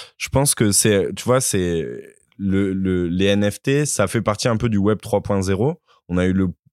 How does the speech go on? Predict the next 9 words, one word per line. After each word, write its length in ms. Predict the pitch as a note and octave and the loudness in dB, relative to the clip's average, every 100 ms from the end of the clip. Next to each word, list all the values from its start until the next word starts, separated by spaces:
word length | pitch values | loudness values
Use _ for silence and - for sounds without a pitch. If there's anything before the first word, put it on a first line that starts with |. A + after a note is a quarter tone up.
| D2+ | -6
web 320 | G2 A#2 A#2 | 0 2 2
deux 120 | G#2 G2+ | 0 0
point 240 | B2 A2+ | 2 0
zéro 260 | G2+ G#2+ A#2 | 2 2 2
qui 100 | G2+ | -2
était 140 | F2+ | -2
un 120 | F2 | -2
web 300 | F2+ G2+ F#2+ F2 | 2 0 2 -2
propriétaire, 840 | D#2+ - F2+ G#2+ F#2+ - C3+ D3+ | -4 -6 -4 -2 -4 0 0 0